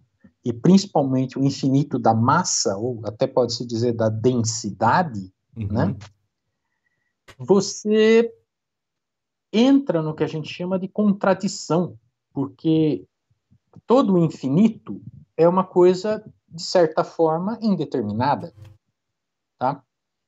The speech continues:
Speaker 1: Por quê? Porque, na verdade, você fala infinito, ok, mas o que é realmente o infinito? É algo que não tem fim?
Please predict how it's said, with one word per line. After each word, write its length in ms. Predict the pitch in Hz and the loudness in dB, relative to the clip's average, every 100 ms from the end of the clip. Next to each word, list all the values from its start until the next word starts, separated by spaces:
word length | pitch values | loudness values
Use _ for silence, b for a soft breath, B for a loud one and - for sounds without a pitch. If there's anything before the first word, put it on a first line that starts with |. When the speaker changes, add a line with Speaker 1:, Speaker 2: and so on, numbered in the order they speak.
| _ | _
Speaker 1:
Por 120 | 190 185 | -2 0
quê? 320 | 156 104 - _ _ - _ _ | 0 0 -4 _ _ -20 _ _
Porque, 600 | 180 - 214 220 214 - _ _ _ _ _ _ _ - | -6 -2 0 2 2 -2 _ _ _ _ _ _ _ 0
na 160 | 208 | 2
verdade, 500 | 240 240 185 196 233 | 4 4 4 2 2
você 240 | 240 233 233 | -2 -4 -2
fala 300 | - 170 160 | 2 2 2
infinito, 640 | 220 262 277 240 180 - - | 0 -2 -2 0 0 0 -4
ok, 420 | 175 196 - 175 151 | 0 0 -2 -4 -2
mas 200 | 185 196 | -4 -6
o 60 | |
que 340 | 277 - 359 320 | -10 -4 4 6
é 180 | 226 180 | 6 2
realmente 1080 | 131 160 147 131 135 143 160 156 113 - | 0 2 2 0 -4 0 0 0 -4 -10
o 60 | 113 | -8
infinito? 680 | 113 - 117 107 110 _ - 120 _ _ _ _ _ _ | -8 -6 -6 -6 -6 _ -20 -20 _ _ _ _ _ _
É 100 | 143 | 2
algo 300 | 156 156 120 | 4 2 -4
que 140 | - | -8
não 240 | 131 139 117 | -4 -4 -4
tem 300 | - 101 98 | -8 -8 -10
fim? 460 | - 202 156 107 | -4 -2 -2 -4